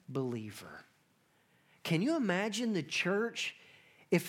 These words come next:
that was actually true? If every believer there, their walk with God, to walk in a way that pleases Him, is in agreement with Him,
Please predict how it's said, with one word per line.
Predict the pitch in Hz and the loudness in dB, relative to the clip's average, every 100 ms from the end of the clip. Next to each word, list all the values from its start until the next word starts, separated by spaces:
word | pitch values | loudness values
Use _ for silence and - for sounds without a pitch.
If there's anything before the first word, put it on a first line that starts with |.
| 143 | 6
that | 185 226 | 6 6
was | 233 214 | 2 0
actually | 208 190 214 185 180 | 0 -2 2 2 0
true? | - 202 165 | 0 2 2
If | 139 | 4
every | - 233 311 285 233 - | 4 6 4 2 0 -4
believer | 175 202 233 262 240 220 | 2 4 4 2 0 2
there, | 185 165 147 - | 2 2 -2 -8
their | 135 214 185 | 4 6 6
walk | 147 180 269 269 | 4 4 4 2
with | 277 262 | 0 2
God, | 226 196 - | 6 6 6
to | 156 | -4
walk | 127 160 247 269 | 2 4 4 4
in | 269 | 2
a | |
way | 220 208 196 | 4 4 4
that | 185 - | 0 -4
pleases | - 220 285 277 233 | 2 4 4 0 0
Him, | 247 226 | 2 2
is | 180 | 2
in | 196 | 2
agreement | 151 123 147 214 277 285 | 0 0 2 4 4 2
with | 254 233 | 2 0
Him, | 208 220 247 269 | 0 0 2 0